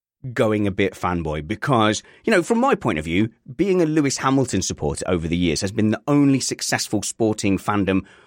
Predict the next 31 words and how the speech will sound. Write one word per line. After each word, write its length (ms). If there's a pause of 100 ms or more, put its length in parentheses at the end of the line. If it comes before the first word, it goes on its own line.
(100)
I've 200
ever 160
had. 300 (380)
Uh, 80
for 180
a 40
bit 140
of 100
context, 560
you 60
know, 120
I've 200
been 100
a 60
Colchester 500
United 400
fan 300 (420)
most 280
of 80
my 120
life, 240
and 180
U 140
K 580
listeners 460
will 120
<laughs> 80
understand 440
what 80
that 140
means. 300